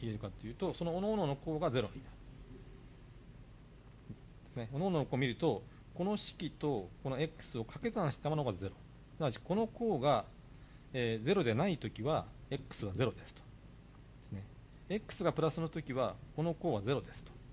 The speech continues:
お互いに、どっちかがゼロになるんですよ。おかしいというので、えー、そういう制約を、えー、相補性条件、コンプリメンタリースラックネスコンディションと言ったりして、とても重要な、えー、式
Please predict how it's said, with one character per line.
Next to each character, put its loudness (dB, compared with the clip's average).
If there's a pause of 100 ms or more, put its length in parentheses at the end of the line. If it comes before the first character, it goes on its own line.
お 0
互 4
い 4
に、 2 (680)
ど 0
っ 0
ち -4
か 4
が 8
ゼ 8
ロ 8
に 6
な 4
る 2
ん 0
で -6
す -12
よ。 -10 (580)
お -4
か 0
し -4
い -8
と -8
い 2
う 0
の -2
で、 4 (400)
え 0
ー、 -12
そ 2
う 6
い 2
う 0
制 2
約 2
を、 4
え -2
ー、 -
相 2
補 -2
性 0
条 0
件、 -10 (180)
コ 4
ン 2
プ 0
リ 4
メ 6
ン 2
タ 0
リ 6
ー -2
ス -8
ラ 4
ッ -4
ク -4
ネ 0
ス -10
コ -4
ン 0
デ -8
ィ -6
シ -10
ョ -12
ン -16 (100)
と -16 (600)
言 -10
っ -18
た -4
り -4
し -10
て、 -16
と -8
て -2
も 0
重 2
要 0
な、 -2 (500)
え -4
ー、 -12
式 -10